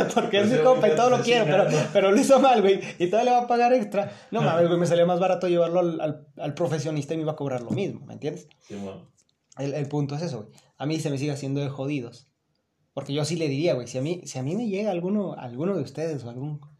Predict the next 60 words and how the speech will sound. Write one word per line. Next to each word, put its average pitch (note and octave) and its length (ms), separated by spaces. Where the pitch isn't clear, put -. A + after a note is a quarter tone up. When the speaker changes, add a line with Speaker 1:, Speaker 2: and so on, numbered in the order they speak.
Speaker 1:
"No, A3 160
pues, - 500
hazme D#3 240
tal A3 220
diseño D3 520
o, A#2 40
o, A#2+ 680
o B2+ 60
los B2+ 120
planos F3+ 300
pa' G#3 80
mi F3+ 140
casa, C#3 340
esto, - 160
bueno, A#3+ 340
pues D3+ 160
va D#3+ 60
a D#3 40
hacer G3+ 240
todo G#3 200
Speaker 2:
Fíjate D3+ 220
Speaker 1:
esto, C#3+ 80
Speaker 2:
que C#3+ 40
Speaker 1:
esto, C#3 160
lo E3+ 120
otro". - 120
Speaker 2:
también C#3+ 200
es - 60
otra D#3 120
Speaker 1:
Y - 20
yo G#3+ 120
veo C#4 180
que D4 80
el D4 60
Speaker 2:
cosa, A#3+ 80
Speaker 1:
güey A3+ 180
Speaker 2:
güey. G#3 120
Speaker 1:
trae F#3+ 240
una B3+ 200
pinche A3+ 340
Raptor, C3+ 540
güey, A#2+ 260
do-, B2 140
dos B2+ 280
mil C#3 180
veinte, C3+ 960
dos C#3 160
mil E3 120
veintidós, C#3 560
la A#2+ 100
chingada, A#2 640
güey. - 120
O - 560
sea, C#3+ 80
el C#3+ 40
güey F#3 140
se A#3+ 160
caga G#3+ 220
en A3 100
dinero. E3 400